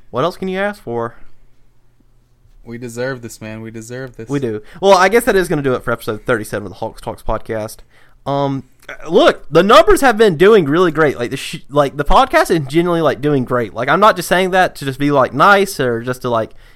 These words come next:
Speaker 1: get excited, but, like, the podcast actually is doing great. So obviously, just thank you to everyone who listens. Thank you to everyone on Patreon. We appreciate your support. You know, you know where to go. To, you know, I don't have to promote it. You know where to go. Patreon dot com slash Hawks Talks.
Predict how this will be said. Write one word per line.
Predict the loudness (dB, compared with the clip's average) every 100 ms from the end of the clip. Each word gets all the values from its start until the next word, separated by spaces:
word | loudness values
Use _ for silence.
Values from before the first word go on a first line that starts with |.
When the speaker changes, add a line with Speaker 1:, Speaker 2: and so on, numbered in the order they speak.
| -8
Speaker 1:
get | -4
excited, | -2 2 2 4
but, | 4
like, | 4 2
the | 2
podcast | 4 4 4 0 0
actually | -2 -2 -2
is |
doing | 0 0 0
great. | -2 -4 -4
So | -6 -2
obviously, | 0 -2 -6 -14
just | -14 -18 -20 -6
thank | 2 2
you | 4
to |
everyone | 4 4 4
who | 2
listens. | 0 -2 -6 -6
Thank | -6 -4
you | -2
to | -2
everyone | 0 0 0
on | 0
Patreon. | -2 -4 -6 -6 -6 -8
We | -4 -4
appreciate | 0 0 0 -8
your | -8
support. | -10 -4 -2 -2 -6 -20 -20 _ -10
You | -6
know, | -4 -2
you | 4
know | 4
where | 4
to | 2
go. | -2 -2
To, |
you | -2
know, | 2
I | 4
don't | 4
have | 2 0
to | 4
promote | 6 6
it. | 0
You | -2
know | 2 2
where | 2
to |
go. | -2 4
Patreon | 4 4 0
dot | -2
com | -2 -4
slash | -4 -6
Hawks | -4 -6
Talks. | -6 -8 -8